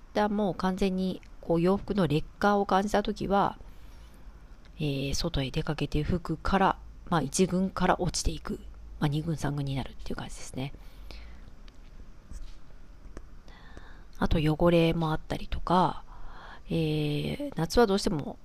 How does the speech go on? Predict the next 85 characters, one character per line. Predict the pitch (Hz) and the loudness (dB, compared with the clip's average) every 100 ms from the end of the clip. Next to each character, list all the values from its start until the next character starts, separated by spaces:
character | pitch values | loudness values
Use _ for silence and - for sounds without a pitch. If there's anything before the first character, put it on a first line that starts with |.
| - | -8
白 | - - 202 | -4 0 0
っ | - | 6
ぽ | 202 | 8
い | |
服 | 151 - - | 8 2 -4
も | 143 | -2
多 | 147 | -2
い | |
の | 139 | -4
で、 | 135 151 - - | -2 -2 -2 -2
ど | 208 | 2
う | |
し | |
て | 220 | 2
も | 147 | 2
ね、 | 127 - - | -2 -6 -12
白 | - - - 233 190 | -10 -6 2 4 4
に | 143 | 2
ち | - | 2
ょ | 220 | 0
っ | - - | 0 0
と | 208 | 4
汚 | 165 151 | 6 4
れ | 147 | 2
が | |
つ | 143 - | 0 -6
く | |
と、 | - 143 135 180 | -4 -2 -2 -2
や | 269 | 0
っ | |
ぱ | - | 2
り | 214 | 2
目 | 143 | 0
立 | 139 135 | 2 0
っ | - - | 0 -4
た | 120 | -4
り | - | -4
と | - | -4
か、 | - 165 - - - - - - - | 4 4 4 -2 -10 -10 -10 -12 -12
急 | - 220 220 | -2 2 4
に | 202 | 4
ね、 | 190 185 165 - - | 2 2 0 -8 -8
な | 160 165 | -2 -2
ん | |
か | - | -2
こ | - - 135 - - - - | -4 -2 -2 -4 -14 -16 -12
う、 | 160 | -6
み | 143 | -4
す | - | -2
ぼ | 175 202 | 4 6
ら | 185 | 6
し | 190 | 4
い | |
っ | |
て | - | 2
言 | - | 0
っ | |
た | - | 0
ら | |
お | - | -2
か | 131 | -4
し | - | -4
い | |
ん | |
で | 247 | -6
す | - | -8
け | - | -6
ど、 | - 247 226 - | -6 -6 -6 -6
な | |
ん | - | 0
か | |
清 | - 175 | 4 4
潔 | 170 - | 4 0
感 | - 127 | 0 -2
が | - | -4
な | - | -6
く | 143 | -2
な | 147 | -2
っ | |
て | - | -2
し | - | -4
ま | 156 147 | -2 0
う | |
の | 139 | -2
で、 | - 139 | -4 -6